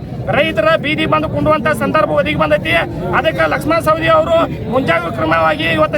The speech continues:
ಸಿದ್ದರಾಮಯ್ಯ ಅವ್ರಿಗೆ ನೀವು ಫೋನ್, ಫೋನ್ ಮಾಡಿ ಹೇಳ್ರಿ, ಕುರ್ಲಾಪುರ ಕ್ರಾಸ್ನಾಗ ಬರ್ರಿ, ಎಲ್ಲಿ ಬೇಕಾದಲ್ಲಿ ಬರ್ಲಿ, ಬಂದ ನೀವು ಸರ್ಕಾರದವ್ರು ಎಷ್ಟು ಕೊಡ್ತಾರೆ, ಈ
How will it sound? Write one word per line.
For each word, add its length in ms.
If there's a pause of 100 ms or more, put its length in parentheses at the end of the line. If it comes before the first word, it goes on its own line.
ಸಿದ್ದರಾಮಯ್ಯ 460
ಅವ್ರಿಗೆ 220
ನೀವು 180
ಫೋನ್, 180 (160)
ಫೋನ್ 180
ಮಾಡಿ 200
ಹೇಳ್ರಿ, 280
ಕುರ್ಲಾಪುರ 420
ಕ್ರಾಸ್ನಾಗ 420
ಬರ್ರಿ, 200 (100)
ಎಲ್ಲಿ 160
ಬೇಕಾದಲ್ಲಿ 360
ಬರ್ಲಿ, 220 (420)
ಬಂದ 180 (160)
ನೀವು 160 (460)
ಸರ್ಕಾರದವ್ರು 540
ಎಷ್ಟು 140
ಕೊಡ್ತಾರೆ, 280
ಈ 40